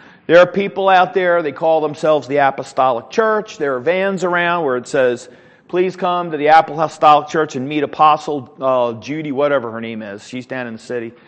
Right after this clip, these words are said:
There's a Debbie. There's some other ones. I've seen vans. And there's no apostles today. These, this apostolic commission was of, of a personal relationship, physical relationship, n-, to actually speaking to the Lord.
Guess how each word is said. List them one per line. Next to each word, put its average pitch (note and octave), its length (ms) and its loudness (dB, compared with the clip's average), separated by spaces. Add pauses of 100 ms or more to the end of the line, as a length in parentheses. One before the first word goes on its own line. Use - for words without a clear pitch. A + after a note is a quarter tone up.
(220)
There's C3 160 -4
a B2+ 60 0
Debbie. D3+ 520 2
There's B2 180 -8
some B2+ 160 -8
other D3 160 0
ones. D3 160 -2
I've C3+ 160 -2
seen D3 260 -8
vans. C#3+ 480 -4
And B2+ 140 -8 (260)
there's B3+ 180 0
no C4 140 6
apostles E3+ 560 6
today. C#3 560 0 (560)
These, A3 240 0 (140)
this G3 180 -2
apostolic G3+ 680 2
commission F#3 480 -8
was D#3 160 -4
of, E3+ 280 2 (300)
of E3 180 8
a D3+ 60 4
personal G#3 560 8
relationship, E3 880 4
physical G3+ 540 4
relationship, D3 720 0
n-, F#3 240 0
to - 160 -4
actually G#3 460 4
speaking F#3+ 480 -6
to G#3+ 100 0
the G#3 140 4
Lord. G#3+ 440 6